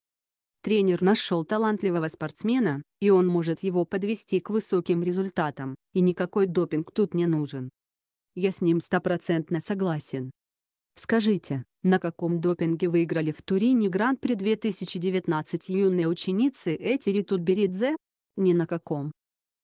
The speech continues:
Победили мастерство, труд, талант. И можно это делать всегда и везде. Мы в свое время выигрывали без допинга.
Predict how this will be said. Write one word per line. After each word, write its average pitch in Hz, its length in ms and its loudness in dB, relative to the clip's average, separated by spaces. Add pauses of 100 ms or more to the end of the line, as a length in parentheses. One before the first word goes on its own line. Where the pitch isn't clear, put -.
(140)
Победили 180 460 2
мастерство, 202 680 -2 (240)
труд, 143 380 -8 (180)
талант. 143 520 -2 (640)
И 190 100 2
можно 277 320 2
это 240 320 0
делать 165 380 0
всегда 185 420 0
и 190 80 4
везде. 147 480 -2 (640)
Мы 185 160 2
в 185 60 -4
свое 190 340 2
время 214 280 2
выигрывали 202 600 0
без 165 240 -2
допинга. 139 580 -4